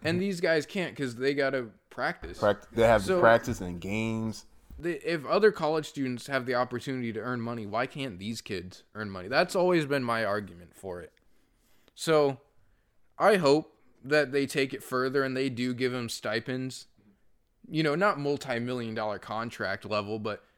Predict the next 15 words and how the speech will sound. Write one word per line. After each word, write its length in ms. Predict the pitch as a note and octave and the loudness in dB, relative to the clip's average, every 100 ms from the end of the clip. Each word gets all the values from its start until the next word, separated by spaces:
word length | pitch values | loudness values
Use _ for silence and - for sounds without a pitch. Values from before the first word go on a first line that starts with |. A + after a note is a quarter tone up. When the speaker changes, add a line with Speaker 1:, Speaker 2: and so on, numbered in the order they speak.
| _ _ _ - | _ _ _ -2
Speaker 1:
they're 140 | C3 | 0
gonna 200 | C#3+ D3+ | 2 -2
get 200 | D3+ D3+ - | -2 -4 -2
free 240 | D3 C#3 | -2 -2
tuition 600 | - C#3+ B2+ A#2+ C#3 B2 | -2 -2 0 -2 -4 -6
paid 260 | B2 A2+ A2 | -2 -2 -2
for 160 | - | -4
them 240 | A2+ A#2 A#2 | -2 -2 -6
for 320 | - A#2 A2 | -2 -2 -2
being 420 | G2+ G2+ A#2+ A#2 | -6 -8 -6 -4
a 60 | A2+ | -4
good 180 | A#2 G#2+ | -2 -2
athlete. 580 | G#2 G#2 A2 A#2 A#2 _ | -2 -4 -4 -4 -4 _
Speaker 2:
That's 140 | - | -20
right. 160 | - | -20